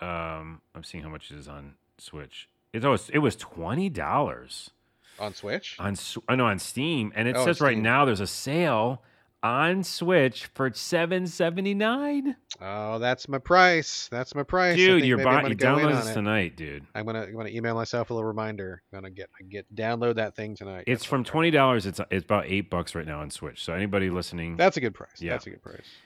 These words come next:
Speaker 1: Anywho, I love it. I like the fact that I paid twenty bucks for it. I think it's awesome. So check it out, Round Guard.
Speaker 2: And thank you very much to Stephen Thompson Jones, A K A
Speaker 1: Yes.
Speaker 2: Count Stex, for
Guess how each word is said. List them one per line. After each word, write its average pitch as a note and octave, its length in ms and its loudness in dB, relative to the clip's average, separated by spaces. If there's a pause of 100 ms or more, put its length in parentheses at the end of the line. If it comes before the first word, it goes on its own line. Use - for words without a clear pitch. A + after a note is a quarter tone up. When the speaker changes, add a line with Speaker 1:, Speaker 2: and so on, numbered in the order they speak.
(180)
Speaker 1:
Anywho, B2 560 4
I G#2+ 120 4
love G#2+ 260 4
it. A2 160 0
I F#2 320 0 (300)
like E2+ 220 -4
the D#2 80 -10
fact D#2 200 -10
that D2+ 80 -8
I - 20 -8
paid D2+ 180 -12
twenty D2 180 -12
bucks C#2 200 -14
for C2+ 180 -16
it. C2+ 100 -16
I D2+ 40 -12
think - 240 -16
it's - 180 -18
awesome. - 460 -20
So - 260 -20 (140)
check A#2+ 160 -4
it C#3+ 100 0
out, F3+ 600 2
Round E2+ 220 -6
Guard. E2+ 360 -6 (400)
Speaker 2:
And A#2+ 220 -2
thank C#3 240 2
you D3 100 0
very D3 140 4
much D3 220 2
to B2+ 100 -4
Stephen C3 380 -4
Thompson B2+ 380 -4
Jones, D#3 380 -2
A B2+ 120 -2
K G#2 100 -2
A G#2+ 120 0
Speaker 1:
Yes. A#2 200 -6
Speaker 2:
Count A#2 220 -8
Stex, - 400 -2
for B2+ 340 0